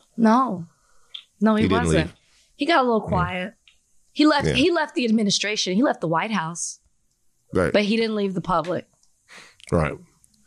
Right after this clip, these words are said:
Speaker 2: He left kinda like herpes leaves.
Speaker 1: Okay. It comes, it <laughs> comes back.
Speaker 2: You know what I mean? It's, he, he left.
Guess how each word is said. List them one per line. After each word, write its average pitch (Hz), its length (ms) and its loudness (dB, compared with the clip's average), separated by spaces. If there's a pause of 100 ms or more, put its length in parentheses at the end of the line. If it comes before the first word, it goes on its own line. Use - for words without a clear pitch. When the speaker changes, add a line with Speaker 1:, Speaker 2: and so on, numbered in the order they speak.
(160)
Speaker 2:
He 160 100 0
left 180 220 2
kinda 147 180 0
like 120 140 0
herpes 95 400 0
leaves. 67 380 -6 (760)
Speaker 1:
Okay. 160 560 -2
It 156 140 -10
comes, 165 300 -6 (100)
it 156 200 -4 (140)
<laughs> 151 160 -6
comes 185 320 -4
back. - 340 -8 (1120)
Speaker 2:
You 147 140 -2
know 151 60 0
what 156 60 0
I - 20 -2
mean? 160 300 0
It's, 131 160 -2
he, 131 160 -2
he 160 320 2
left. 151 480 -2